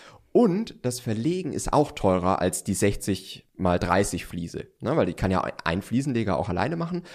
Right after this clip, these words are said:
Bei neunzig mal neunzig muss man eventuell schon mit zwei Fliesenlegern auf die Baustelle kommen. Und es ist halt auch von der Fliese her,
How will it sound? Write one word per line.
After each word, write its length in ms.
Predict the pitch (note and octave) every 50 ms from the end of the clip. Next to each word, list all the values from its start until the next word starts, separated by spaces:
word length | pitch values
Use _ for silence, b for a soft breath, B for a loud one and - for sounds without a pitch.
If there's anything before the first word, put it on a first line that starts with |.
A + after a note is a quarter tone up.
| B B B B
Bei 100 | - -
neunzig 460 | - - F#2+ G2 A2 A#2+ - A#2 - -
mal 160 | F#2 E2+ F2
neunzig 460 | E2+ E2+ G2+ C3+ F#3 F#3+ G3 E3 B2+
muss 200 | B2+ D3 D#3+ -
man 140 | D#3 C#3+ A2+
eventuell 420 | G2 A#2 A#2 A#2+ B2 B2 A#2+ A#2+
schon 160 | A#2+ B2 B2
mit 160 | B2 A2+ - -
zwei 240 | - A2+ A#2+ B2
Fliesenlegern 600 | A2+ - - G2 F2 D#2+ E2+ F2 D#2+ D2+ D#2+ - -
auf 100 | - -
die 100 | - -
Baustelle 380 | - - - - - - -
kommen. 280 | - - - - - - B B B B B
Und 160 | B - A#2
es 80 | B2+ C3+
ist 160 | D3 C#3 C3
halt 180 | B2 A2+ - -
auch 260 | G#2 A2 A2 - - B B B B B B B _ _ -
von 300 | - - A2 G2+ G2 F#2
der 120 | F#2 E2+
Fliese 440 | - - - A2+ C#3+ F#3 F3 E3 E3
her, 420 | D#3+ D#3 D#3 E3+ F3 F3+ F#3 -